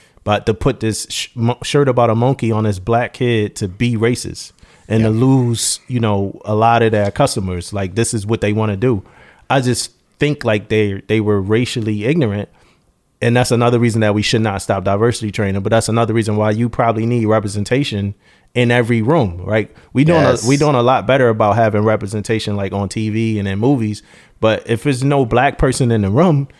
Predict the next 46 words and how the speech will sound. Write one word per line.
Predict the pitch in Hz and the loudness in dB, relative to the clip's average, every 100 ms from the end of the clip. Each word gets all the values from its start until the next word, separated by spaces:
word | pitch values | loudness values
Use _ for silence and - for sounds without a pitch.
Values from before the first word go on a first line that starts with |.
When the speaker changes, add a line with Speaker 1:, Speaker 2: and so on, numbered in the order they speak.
| _ | _
Speaker 1:
to | 117 | -2
be | 120 | 0
like, | 113 117 | 0 0
"Hey, | 165 117 95 - - | 0 -2 -4 -8 -4
like, | 120 110 - _ _ _ _ | -2 -2 -4 _ _ _ _
don't | - 170 | -2 0
put | 160 170 | 0 0
this | 143 | 0
monkey | 139 139 190 131 | 2 2 2 -2
T-shirt | 110 151 - 117 | -2 -2 0 2
on | 113 110 | 2 0
this | 107 | 0
black | 110 147 160 | 0 -2 0
kid. | 117 110 | -2 0
Just | 117 - - _ - | -2 -4 -10 _ -2
put | 147 | -2
the, | 113 - - | -2 -10 -6
put | - 143 | -4 -2
the | |
tiger | 104 135 147 165 | 0 0 2 0
T-shirt | 139 123 113 | 0 0 2
on | 104 | 0
the | |
black | 101 98 - | 0 -2 -2
kid. | 104 | -4
Put | 117 | -2
the | 113 | 0
monkey | 131 202 | 0 0
T-shirt | 180 120 117 110 | -4 -4 -2 0
on | |
the | 107 | 0
white | 120 185 | 0 0
kid." | 131 | 0
And, | 117 117 - - | 2 0 -4 -6
I | - | 0
mean, | 139 127 | 2 4
we | 123 135 | 4 2
good | 131 | 2
to | 117 | 0
go | 110 147 | 2 4
right | 190 113 | 4 2
there. | 101 101 | 2 4
Or, | 104 104 - | 4 2 2
or, | 110 - | 0 2
or, | 110 | 2
Speaker 2:
Yeah. | 101 | 2